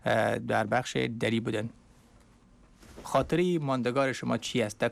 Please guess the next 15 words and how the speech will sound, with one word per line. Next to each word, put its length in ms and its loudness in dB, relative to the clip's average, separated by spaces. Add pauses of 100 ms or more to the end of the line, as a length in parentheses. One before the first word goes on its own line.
کدام 400 2
زمان 360 0
تشکیل 420 -2
شد 260 0
و، 200 4 (460)
اه، 360 2 (540)
مهمترین 840 2 (540)
خاطره‌ای 480 -2
که 160 -4
در 260 2 (220)
تشکیل 520 -2
رادیو 340 0
بود 320 0 (340)
چی 160 0
است؟ 260 -2